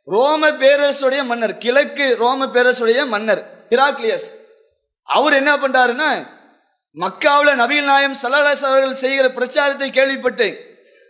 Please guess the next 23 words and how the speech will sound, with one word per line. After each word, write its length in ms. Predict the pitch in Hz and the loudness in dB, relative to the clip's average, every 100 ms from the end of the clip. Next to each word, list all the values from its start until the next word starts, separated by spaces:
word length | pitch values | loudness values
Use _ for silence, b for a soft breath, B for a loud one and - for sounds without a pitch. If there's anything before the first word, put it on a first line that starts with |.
| b | b
இன்னும் 320 | 175 254 320 | -6 -2 0
நிறைய 380 | 294 240 311 302 | 2 2 4 2
தெரிஞ்சுக்கணும், 640 | 285 277 269 262 254 233 - - | 2 -2 -2 -6 -4 -6 -8 -16
நிறைய 340 | 165 208 285 294 | -6 -2 2 2
விஷயங்களை 480 | 269 311 311 294 269 | 0 -2 -2 0 0
தெரிஞ்சுக்கணும், 520 | 262 247 254 226 - B | -2 -4 -4 -4 -6 B
அவரை 300 | 156 233 254 | -2 0 2
பத்தி 500 | 254 269 311 285 247 - | 0 -2 -2 -4 -6 -10
அறிந்து 320 | - 277 311 311 | -4 -2 0 0
கொள்ள 200 | 285 277 | 2 2
வேண்டும் 200 | 277 269 | 0 -2
என்று 140 | 247 | 0
ஆசைப்பட்டு, 640 | 247 254 277 240 240 285 285 | 0 -2 -6 -6 -4 -6 -4
அல்லாஹ்வுடைய 400 | 208 285 294 277 | -2 0 0 -2
தூதரை 340 | 277 311 311 | -2 -2 -2
பற்றி 160 | 294 285 | -2 -4
தெரிந்து 260 | 247 277 294 | -4 -2 0
கொள்ள 140 | 269 | 0
வேண்டும் 180 | 269 262 | 0 -2
என்று 100 | 240 | -2
ஆசைப்பட்டு 680 | 240 254 220 226 320 247 - - - - | -2 -4 -8 -6 -4 -6 -6 -18 -20 -4
ஆள் 340 | 226 302 294 | 0 2 2
அனுப்புறாரு. 360 | 277 247 233 | -2 0 2